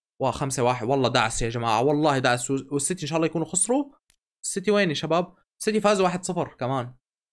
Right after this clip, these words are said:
ما، ما حدا عم يوقفهم هالفريق. أوه، أفضل لاعب بالعالم ميسي. الكرة الذهبية هي، بس إنها شوي يعني تعبانة، مدري شبهها.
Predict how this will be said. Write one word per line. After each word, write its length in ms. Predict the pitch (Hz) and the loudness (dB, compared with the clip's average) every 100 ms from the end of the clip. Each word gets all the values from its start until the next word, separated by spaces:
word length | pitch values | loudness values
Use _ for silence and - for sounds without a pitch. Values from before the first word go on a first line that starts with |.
| _ | _
ما، 160 | 208 233 | -2 0
ما 100 | 208 | 0
حدا 200 | 233 190 | 0 0
عم 100 | 139 | 2
يوقفهم 400 | 131 143 135 117 | 0 -2 -4 -6
هالفريق. 480 | 107 127 120 - - _ _ | -6 -4 -2 -4 -12 _ _
أوه، 320 | 277 381 381 302 | 2 4 4 4
أفضل 180 | 339 | 4
لاعب 160 | 392 392 | 4 4
بالعالم 380 | 392 392 392 392 | 6 6 6 4
ميسي. 600 | 415 415 381 359 233 - _ _ _ | 4 4 4 4 2 -6 _ _ _
الكرة 220 | - 320 | 0 2
الذهبية 480 | 254 285 269 339 277 | 4 4 6 6 4
هي، 80 | 269 | 4
بس 180 | 240 233 | 2 0
إنها 140 | 247 | 0
شوي 320 | 247 - 320 | 0 2 2
يعني 200 | 294 254 | 2 2
تعبانة، 380 | 233 226 247 254 | 2 2 4 2
مدري 200 | 262 269 | 2 0
شبهها. 540 | 262 254 240 220 - | 2 2 4 2 0